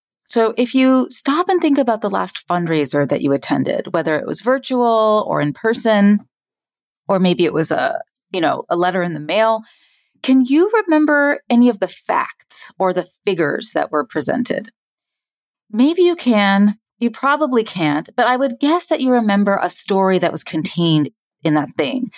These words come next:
because it's our stories that attract others to us as they see themselves reflected in that story and begin to buy into a shared vision.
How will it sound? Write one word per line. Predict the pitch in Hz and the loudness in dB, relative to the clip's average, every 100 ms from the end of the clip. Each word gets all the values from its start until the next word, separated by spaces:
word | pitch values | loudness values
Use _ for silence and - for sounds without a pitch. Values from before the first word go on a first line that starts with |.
| - _ _ _ | -20 _ _ _
because | 294 302 294 | 0 0 0
it's | 277 | 0
our | 269 | 0
stories | - 311 320 302 277 | -2 0 2 2 0
that | 220 | 0
attract | 202 - 208 208 - - | -2 -2 -4 -4 -6 -4
others | 185 185 - | -2 -2 -4
to | - 285 240 | -2 0 2
us | 165 160 - - - | 0 -2 -6 -8 -6
as | 185 185 | -4 0
they | 185 | 0
see | - - 233 240 | 0 -4 0 2
themselves | 220 214 196 175 | 0 -2 -2 -2
reflected | 175 - - - 240 | -4 -4 -8 -2 2
in | 254 | 6
that | 269 269 | 4 2
story | - 294 294 302 - | -2 0 2 2 0
and | 214 | 0
begin | 214 202 202 | 0 2 0
to | 202 | -2
buy | 175 - 180 180 | -6 -2 0 0
into | 175 165 156 | 0 0 -2
a | |
shared | 147 - 143 139 | -2 -2 -4 -2
vision. | 143 143 101 71 - | -2 0 0 -4 -6